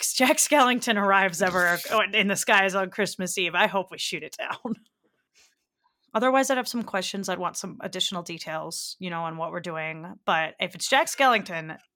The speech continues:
Speaker 1: shoot it
Speaker 2: <laughs>
Speaker 1: down.
Speaker 2: Anybody but Jack Skellington
Speaker 1: If
Speaker 2: Lindsay's
Speaker 1: it's,
Speaker 2: asking questions.
Speaker 1: if it's Skellington or raptors, shoot it down. <laughs>
Speaker 2: Oh, God, dude. Flying raptors? Fuck
Speaker 1: Any kind of
Speaker 2: no.
Speaker 1: raptor that invades our territory, shoot it down. But,
Speaker 2: Uh-huh.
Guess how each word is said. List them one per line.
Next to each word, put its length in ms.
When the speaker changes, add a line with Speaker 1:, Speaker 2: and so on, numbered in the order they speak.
Speaker 1:
shoot 320
it 100
Speaker 2:
<laughs> 0
Speaker 1:
down. 240
Speaker 2:
Anybody 540
but 140
Jack 260
Skellington 460
Speaker 1:
If 80
Speaker 2:
Lindsay's 380
Speaker 1:
it's, 120
Speaker 2:
asking 260
questions. 680
Speaker 1:
if 160
it's 180
Skellington 640
or 160
raptors, 680
shoot 340
it 240
down. 440
<laughs> 60
Speaker 2:
Oh, 200
God, 360
dude. 240
Flying 540
raptors? 680
Fuck 100
Speaker 1:
Any 180
kind 260
of 80
Speaker 2:
no. 60
Speaker 1:
raptor 360
that 120
invades 420
our 220
territory, 580
shoot 220
it 100
down. 340
But, 280
Speaker 2:
Uh-huh. 380